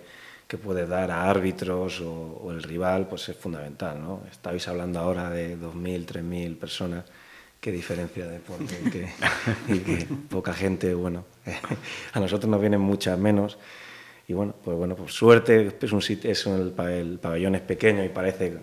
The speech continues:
lo que hablabais también, que parece que hay más gente, pero bueno, yo invito que también vengan a vernos más, que, que hacemos hueco.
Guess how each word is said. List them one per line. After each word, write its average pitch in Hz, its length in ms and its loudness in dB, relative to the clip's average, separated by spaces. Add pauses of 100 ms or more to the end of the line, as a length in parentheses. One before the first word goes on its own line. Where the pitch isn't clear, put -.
(140)
lo 87 80 -10
que - 100 -10
hablabais 90 300 -4
también, 92 300 -4
que 87 80 -8
parece 87 260 -6
que 87 100 -6
hay 87 40 0
más 85 160 -2
gente, 95 400 -2 (460)
pero 80 140 -6
bueno, 85 140 -2
yo 82 120 -6
invito 85 340 -6
que - 80 -12
también 85 340 -8
vengan 87 280 -2
a 87 60 2
vernos 85 300 -2
más, 85 320 -2
que, 71 280 -10 (580)
que - 60 -8
hacemos 90 360 -6
hueco. 85 280 -4